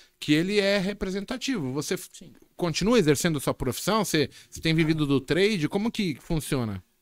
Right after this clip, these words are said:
Speaker 1: pra
Speaker 2: É.
Speaker 1: você hoje essa questão?
Speaker 2: Tá. Ah, com a questão da pandemia, ah, houve a implementação dos processos judiciais eletrônicos, né, do P J E. Então, por exemplo, eu, eu tenho um divórcio pra fazer agora em Recife. Vou fazer de, de, estando em Belo Horizonte.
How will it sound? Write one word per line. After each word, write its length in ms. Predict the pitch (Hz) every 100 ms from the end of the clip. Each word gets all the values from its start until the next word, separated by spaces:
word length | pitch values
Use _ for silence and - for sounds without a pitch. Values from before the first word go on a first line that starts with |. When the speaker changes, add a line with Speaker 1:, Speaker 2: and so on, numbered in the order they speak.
| _
Speaker 1:
pra 160 | -
Speaker 2:
É. 20 | 139
Speaker 1:
você 280 | 156 -
hoje 400 | 143 139 156 131
essa 260 | 117 131 135
questão? 400 | 135 - 120 85 - _
Speaker 2:
Tá. 140 | - - _ _ _ _ _
Ah, 560 | 135 147 143 139 127 - _ _ _ _ _ _ _ _ _
com 80 |
a 40 | 233
questão 200 | - 202
da 60 |
pandemia, 680 | 160 135 104 107 120 104 90 _ _ -
ah, 220 | 101 107
houve 260 | 123 151 160
a 20 |
implementação 600 | 143 127 120 113 - 117
dos 260 | 107 - - _ _
processos 400 | 110 113 120 -
judiciais 500 | 101 110 - 110 101
eletrônicos, 500 | 120 123 131 151 113
né, 100 | 101
do 120 | 101 101
P 100 | 95
J 300 | 110 147 143
E. 140 | 165 _ _ _ _ -
Então, 300 | 113 160 180
por 140 | 180
exemplo, 400 | 139 120 117 120
eu, 80 | 120
eu 40 |
tenho 160 | 123 170
um 40 |
divórcio 320 | 170 139 156 -
pra 100 | 143
fazer 220 | 131 127
agora 160 | 135
em 40 | 139
Recife. 480 | 143 - 117 90 - _ _ _
Vou 80 | -
fazer 240 | - 139 143
de, 180 | 147 156 _ _ _
de, 120 | 123
estando 240 | 123 - 139
em 20 |
Belo 140 | 143
Horizonte. 520 | 143 127 151 110 -